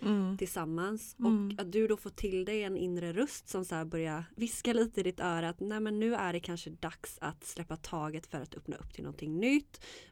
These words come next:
Speaker 2: eh, byta riktning lite här." Och att man vågar lyssna på den rösten.
Speaker 1: Mm.
Speaker 2: För att,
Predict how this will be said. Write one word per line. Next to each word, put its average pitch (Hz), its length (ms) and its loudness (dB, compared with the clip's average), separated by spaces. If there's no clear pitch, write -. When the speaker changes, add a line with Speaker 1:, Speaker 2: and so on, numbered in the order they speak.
Speaker 2:
eh, 165 220 -4
byta 156 300 -4
riktning 220 440 -2
lite 220 240 -2
här." 180 360 -2
Och - 200 -6
att 220 100 -2
man 208 300 -2
vågar 214 840 0
lyssna 254 460 2
på 294 80 4
den 147 180 2
rösten. - 480 -4
Speaker 1:
Mm. 220 340 4
Speaker 2:
För 208 180 -2
att, - 120 -4